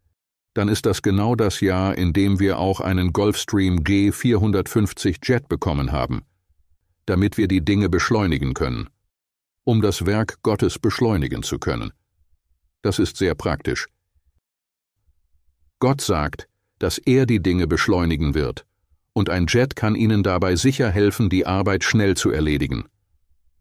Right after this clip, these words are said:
Das ist es, wovon Gott spricht. Er meint genau, was er sagt. In den Versen dreizehn bis fünfzehn heißt es dann: „Und es geschah des Herrn Wort zum zweiten Mal zu mir. Was siehst du?“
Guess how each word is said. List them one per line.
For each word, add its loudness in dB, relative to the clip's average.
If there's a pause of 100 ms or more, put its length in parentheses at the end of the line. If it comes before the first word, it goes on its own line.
Das 0
ist -2
es, -2
wovon 0
Gott 0
spricht. -6 (760)
Er 0
meint 2
genau, 2
was -2
er 2
sagt. -4 (880)
In 2
den 2
Versen 0
dreizehn 0
bis -2
fünfzehn -2
heißt -2
es -4
dann: -2 (800)
„Und 0
es 0
geschah 0
des 0
Herrn 0
Wort 0
zum -2
zweiten -2
Mal 0
zu -2
mir. -4 (880)
Was -2
siehst 0
du?“ -4